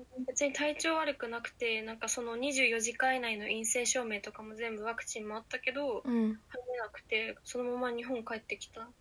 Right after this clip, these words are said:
Speaker 2: へえ。そうなんだ。
Speaker 1: うん。めっちゃかわいそうだよね。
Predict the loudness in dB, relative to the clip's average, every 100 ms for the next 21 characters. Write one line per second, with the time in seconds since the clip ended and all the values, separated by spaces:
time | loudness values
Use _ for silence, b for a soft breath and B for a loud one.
0 | -20 -10 2 6 8 8 6 4 -6 -14
1 | -14 -16 -20 -20 -20 -4 0 2 2 0
2 | -6 -10 -14 -18 -20 -8 -6 -4 -6 -8
3 | -16 -20 -20 -20 -14 -8 -6 -4 -2 0
4 | 0 -2 -4 -4 -2 -4 -4 -8